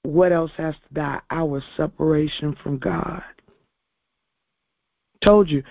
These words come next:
that sin separated us from God's presence. But because of the ultimate sacrifice, because of the Lamb of God, <laughs> uh, that took away the sins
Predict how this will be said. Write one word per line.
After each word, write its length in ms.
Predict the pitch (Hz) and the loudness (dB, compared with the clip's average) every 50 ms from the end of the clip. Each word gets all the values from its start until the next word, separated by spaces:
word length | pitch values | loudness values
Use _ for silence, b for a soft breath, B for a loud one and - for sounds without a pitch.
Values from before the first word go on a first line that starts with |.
| b b b - | b b b 0
that 160 | 170 151 139 - - - - - | 0 0 0 -4 -14 -10 -2 2
sin 420 | 202 208 196 190 170 139 113 - - _ _ _ _ _ _ _ _ _ _ _ _ - - - | 2 4 4 4 2 0 -2 -6 -10 _ _ _ _ _ _ _ _ _ _ _ _ -20 -10 -4
separated 640 | - 208 208 208 - 156 156 151 151 147 143 143 147 147 | 0 0 0 0 0 -2 0 0 0 0 -2 -2 -6 -8
us 180 | 143 135 - - _ _ _ _ _ _ _ _ _ _ _ - | -10 -12 -14 -16 _ _ _ _ _ _ _ _ _ _ _ -6
from 160 | 147 151 147 | -4 -2 0
God's 360 | 139 165 165 160 151 147 - - - | 2 2 2 2 0 -2 -6 -10 -4
presence. 480 | - 185 180 175 165 - - 139 - _ _ _ _ _ _ _ _ _ _ _ _ _ _ _ _ _ _ _ | 0 2 4 4 2 0 -6 -14 -16 _ _ _ _ _ _ _ _ _ _ _ _ _ _ _ _ _ _ _
But 180 | - 160 151 151 | 0 0 0 0
because 680 | 160 147 - - - 190 196 208 220 220 220 220 226 226 - - _ _ _ _ _ _ _ _ _ - | -2 -8 -6 -2 2 4 4 4 4 4 2 0 -2 -4 -8 -14 _ _ _ _ _ _ _ _ _ 2
of 160 | 160 156 147 | 2 2 2
the 120 | 135 - - - | -2 -6 -2 0
ultimate 420 | 156 160 160 - - 170 165 175 - - | 0 0 0 0 -2 -2 -2 -2 -2 -4
sacrifice, 520 | - 139 - - - - - 156 139 131 135 - B B B B B | -4 -4 -4 -6 -8 -10 -6 -4 -4 -4 -4 -8 B B B B B
because 680 | B 160 147 - - 220 262 294 302 294 302 320 302 285 - - - - | B -2 0 4 4 6 6 4 2 0 0 -2 -4 -4 -6 -6 0 2
of 200 | 165 160 151 151 | 2 2 2 2
the 80 | 139 | 0
Lamb 340 | 143 143 143 147 156 156 160 | 2 2 4 4 4 2 2
of 120 | 160 147 | 0 -2
God, 480 | 147 147 123 - - - - - - - - - | -2 -4 -4 -4 -6 -8 -10 -14 -18 -20 -20 -4
<laughs> 100 | _ - | _ 2
uh, 260 | 175 - - - - - B B B B B B B B B B | 2 2 2 -4 -10 -14 B B B B B B B B B B
that 240 | - 151 151 - - | 2 2 2 2 0
took 320 | - - 254 247 220 214 - - - _ _ _ - | 2 4 6 6 4 2 -2 -8 -20 _ _ _ -2
away 520 | 151 151 139 143 160 165 160 139 127 - - _ _ _ _ _ _ - | 0 2 2 4 2 2 2 0 -4 -6 -10 _ _ _ _ _ _ -4
the 120 | - 156 147 - - - | -2 -2 -2 -4 -2 2
sins 460 | 180 175 175 175 175 170 170 175 | 2 4 4 4 2 2 2 0